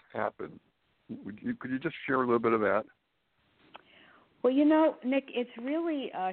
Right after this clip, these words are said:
Speaker 2: shrouded in mystery, I think, because it, it claims to be, uh, an epical revelation of truth, and the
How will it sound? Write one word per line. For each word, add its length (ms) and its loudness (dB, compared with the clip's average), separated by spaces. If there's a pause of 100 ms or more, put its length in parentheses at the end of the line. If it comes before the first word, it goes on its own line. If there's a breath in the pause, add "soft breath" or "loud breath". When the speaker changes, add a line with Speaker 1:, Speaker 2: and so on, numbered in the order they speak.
(160)
Speaker 2:
shrouded 440 0
in 200 -4
mystery, 600 -4
I 100 0 (100)
think, 260 -2
because 380 0 (120)
it, 200 0 (420 loud breath)
it 120 2 (180)
claims 400 4 (180)
to 140 -4
be, 420 4 (500 loud breath)
uh, 160 0 (100)
an 200 4
epical 560 4
revelation 840 -2
of 80 -14 (260)
truth, 320 0 (720 soft breath)
and 360 0 (160)
the 460 0